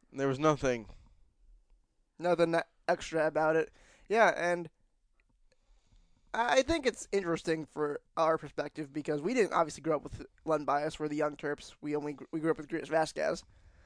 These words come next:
Speaker 2: Um, but we certainly heard the s-, story of Len Bias countless times as kids. And to me, it always seemed like it was a Maryland-centric view that he was gonna be the next great player. 'Cause, I,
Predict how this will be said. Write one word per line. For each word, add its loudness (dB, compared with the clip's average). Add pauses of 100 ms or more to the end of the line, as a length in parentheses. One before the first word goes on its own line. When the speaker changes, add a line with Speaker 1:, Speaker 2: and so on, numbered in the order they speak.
(360)
Speaker 2:
Um, 0 (300)
but 0 (220)
we -4
certainly 2
heard 2
the -2
s-, -8 (320)
story 4
of 0
Len 0
Bias 0
countless -6
times -4
as -20
kids. -4 (560)
And -2 (600)
to -4
me, -2
it 2
always 6
seemed -4
like 2
it -4
was -2
a -4
Maryland-centric -4
view -4 (220)
that -6
he 0
was -4
gonna -2
be -4
the -4
next -8
great -6
player. -2 (580)
'Cause, 0 (100)
I, -14